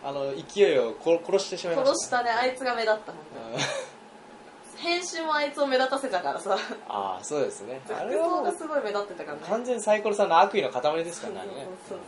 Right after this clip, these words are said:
Speaker 1: カメラワークにしても何にしてもね。
Speaker 2: あの、ターゲットが金ちゃんになってたよね。
Speaker 1: そうだよね。
Speaker 2: うちの時は、
Speaker 1: うん。
Speaker 2: 私だったけどね。
Speaker 1: うん。
Speaker 2: りょうこだっけ？
Speaker 1: だっけか、確か。うん、りょうこ。うん。ね、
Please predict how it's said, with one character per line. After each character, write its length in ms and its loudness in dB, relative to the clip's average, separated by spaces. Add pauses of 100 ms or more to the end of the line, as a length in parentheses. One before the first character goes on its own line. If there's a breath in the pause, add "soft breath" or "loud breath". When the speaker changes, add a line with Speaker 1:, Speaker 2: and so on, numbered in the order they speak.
(120)
Speaker 1:
カ 80 0
メ 80 2
ラ 80 2
ワ 160 6
ー 40 -10
ク 60 -8
に 60 -8
し 60 -12
て 60 -12
も 60 -8
何 100 -8
に 60 -16
し 40 -20
て 80 -18
も 80 -18
ね。 200 -12
Speaker 2:
あ 60 -10
の、 60 -8 (360)
タ 100 -6 (120)
ー 40 -6
ゲ 60 0
ッ 80 -6 (100)
ト 120 -2
が 220 2 (100)
金 180 -8
ち 80 -4
ゃ 40 0
ん 60 -4
に 40 -8
な 80 -2
っ 40 -10
て 140 -12
た 100 -8
よ 100 -6
ね。 120 -12
Speaker 1:
そ 200 2
う 20 2
だ 80 2
よ 80 2
ね。 60 0
Speaker 2:
う 20 -2
ち 20 -4
の 120 0
時 260 -6
は、 400 0
Speaker 1:
う 60 -18
ん。 20 -18
Speaker 2:
私 260 -4
だ 80 -2
っ 40 -4
た 80 -6
け 60 -6
ど 80 -4
ね。 180 -12 (1400)
Speaker 1:
う 20 -18
ん。 20 -10
Speaker 2:
り 60 0
ょ 60 0
う 20 -10
こ 80 -8
だ 60 -6
っ 40 -10 (140)
け？ 140 -12 (480)
Speaker 1:
だ 80 -2
っ 60 -4
け 160 -16
か、 40 -4
確 0 -
か。 0 -
う 20 -6
ん、 60 -6
り 60 -10 (580)
ょ 40 -14
う 40 -14
こ。 60 -18 (1300)
う 40 -16
ん。 20 -10
ね、 120 -12